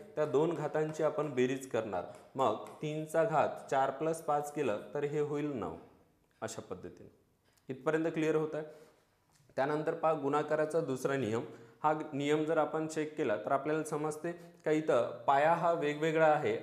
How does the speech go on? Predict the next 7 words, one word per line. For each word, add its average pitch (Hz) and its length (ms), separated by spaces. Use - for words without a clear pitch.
आणि 135 320
घात 147 420
समान 117 380
आहेत. 82 240
ठीक - 140
आहे, - 80
मग 127 280